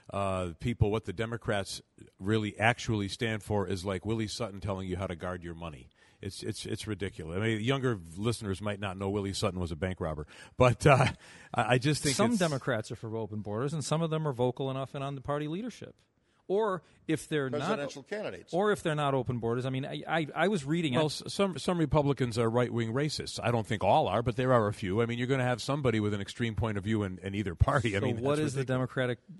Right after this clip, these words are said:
Speaker 2: you know, l-, l-, you, you and I would agree that
Speaker 1: I
Speaker 2: one
Speaker 1: think
Speaker 2: of
Speaker 1: deep
Speaker 2: these
Speaker 1: down at the end of the day, the Democratic Party favors expanded legal immigration and a reasonable path to citizenship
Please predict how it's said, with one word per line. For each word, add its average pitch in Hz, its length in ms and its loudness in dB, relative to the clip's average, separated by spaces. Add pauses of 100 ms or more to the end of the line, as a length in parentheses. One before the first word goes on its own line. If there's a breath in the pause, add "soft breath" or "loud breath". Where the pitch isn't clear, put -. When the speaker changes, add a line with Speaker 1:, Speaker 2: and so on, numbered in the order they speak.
(120)
Speaker 2:
you 135 140 -8
know, 123 80 0 (120)
l-, 143 140 -8
l-, 147 100 -10 (180)
you, 160 160 -8
you 170 240 2
and 175 80 4
I 160 120 4
would 151 120 2
agree 113 340 -2
that 104 160 -4 (380 soft breath)
Speaker 1:
I 117 60 -2
Speaker 2:
one 139 120 2
Speaker 1:
think 170 60 2
Speaker 2:
of 160 80 -2
Speaker 1:
deep 156 100 0
Speaker 2:
these 139 140 2
Speaker 1:
down 147 240 6
at 135 100 -2
the 123 140 2
end 127 100 0
of 117 60 -6
the 120 80 0
day, 113 200 4
the 104 100 0
Democratic 113 580 0
Party 104 280 2
favors 101 440 0
expanded 113 480 -2
legal 107 280 0
immigration 98 540 -2
and 85 80 -8
a 85 60 -6
reasonable 104 460 -2
path 98 320 0
to 95 60 -10
citizenship 101 640 -2